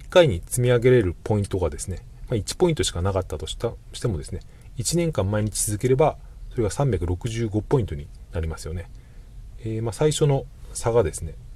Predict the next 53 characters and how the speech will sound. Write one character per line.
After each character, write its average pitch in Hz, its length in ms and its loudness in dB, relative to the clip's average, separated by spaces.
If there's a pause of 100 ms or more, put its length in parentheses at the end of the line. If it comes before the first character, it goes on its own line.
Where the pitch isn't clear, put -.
(420)
ま 101 80 -2
あ、 - 20 -2
百 - 240 -6
ポ 131 160 6
イ 101 40 0
ン 90 40 -2
ト 82 140 -4
あ 85 40 -2
ろ 87 100 0
う 82 100 -6
と、 - 140 -12 (240)
二 101 80 0
百 - 180 -2
ポ 113 160 2
イ 87 40 0
ン 80 40 -6
ト 78 140 -8
あ 87 60 -6
ろ 82 100 -2
う 82 60 -6
と - 100 -12
で - 80 -14
す - 120 -8
ね、 98 100 -8 (560)
ま - 100 -18
あ、 - 40 -4
そ 143 120 -2
れ 156 80 0
ぐ 156 80 2
ら 151 100 8
い 143 40 4
の 139 80 4
差 135 160 2
で 135 100 6
あ 131 80 8
れ 120 80 8
ば、 127 220 4 (400)
も 95 100 -4
う - 20 -4 (120)
本 135 100 -2
当 131 80 -2
に 113 60 -2
数 160 240 0
ヶ 160 120 6
月 98 220 -2
で 78 80 -2
埋 - 40 -4
ま 78 120 -4
っ - 40 -10
て - 160 -10
し - 120 -10
ま 78 100 -10
う - 40 -14